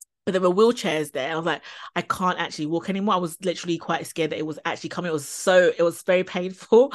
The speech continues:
<laughs> So my husband got the wheelchair and got me on the wheelchair and wheeled me in, um, to, I was like, "Okay." I was, and it was just getting really intense. Okay. <laughs> Really, really intense. Um, and by that time, it was all a blur. So he started to explain the story. But anyway,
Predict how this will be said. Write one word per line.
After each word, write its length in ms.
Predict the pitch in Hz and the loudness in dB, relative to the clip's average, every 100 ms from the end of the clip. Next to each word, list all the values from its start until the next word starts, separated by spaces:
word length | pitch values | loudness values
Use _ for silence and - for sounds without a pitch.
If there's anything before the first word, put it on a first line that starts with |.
| - | -8
<laughs> 140 | - | -10
So 60 | 190 | -4
my 80 | 170 | -2
husband 300 | 214 247 220 | 0 0 2
got 160 | 190 | 2
the 100 | 196 | 2
wheelchair 600 | 185 180 165 - 165 165 160 - - - 185 | 0 0 0 -2 -2 -2 -6 -16 -18 -8 -2
and 340 | 170 160 165 | -2 -4 -8
got 180 | - 190 | -2 0
me 80 | 196 | 0
on 80 | |
the 80 | 196 | 0
wheelchair 600 | 185 170 170 175 160 160 | 0 0 -2 -4 -2 -4
and 320 | 156 160 156 165 | -6 -8 -8 0
wheeled 300 | 196 196 190 | 2 2 0
me 120 | 190 | -6
in, 460 | 147 180 170 170 170 - _ _ _ _ 170 | -4 -4 -4 -6 -12 -18 _ _ _ _ 0
um, 440 | 170 160 156 160 139 - - | 2 2 0 -4 -10 -10 -6
to, 200 | 190 175 | -2 0
I 60 | |
was 80 | 165 | 0
like, 180 | 170 160 160 | -2 -2 -4
"Okay." 300 | 156 143 - | -4 -6 -4
I 100 | 151 | -6
was, 140 | - - | -6 -6
and 200 | 156 160 | -4 -4
it 40 | 185 | -2
was 120 | 170 | -2
just 220 | 190 - | -4 -2
getting 240 | 180 165 156 | -2 -2 -4
really 240 | 160 147 | -6 -6
intense. 440 | 143 - - - 160 | -8 -12 -14 -12 -12
Okay. 240 | 156 151 | -8 -6
<laughs> 80 | 151 | -2
Really, 380 | 185 - 220 247 | 0 0 0 -2
really 280 | 190 170 160 | -4 -4 -6
intense. 380 | 160 151 151 - _ _ _ _ - | -6 -8 -8 -16 _ _ _ _ -2
Um, 300 | 165 165 170 | 0 0 -2
and 180 | 170 170 | -2 2
by 80 | 180 | 4
that 200 | 214 - | 2 2
time, 220 | 185 165 | 2 2
it 100 | 160 | 0
was 100 | 165 | 0
all 180 | 185 170 | 0 0
a 40 | |
blur. 280 | 156 156 151 | 0 -2 -2
So 100 | 160 | -4
he 160 | 175 | -4
started 220 | 185 160 160 | -4 -4 -4
to 80 | |
explain 240 | 160 170 160 | -4 -4 -6
the 60 | |
story. 340 | - 180 190 226 | -2 2 4 4
But 160 | 190 | 2
anyway, 500 | 220 247 175 147 160 | 2 4 4 2 0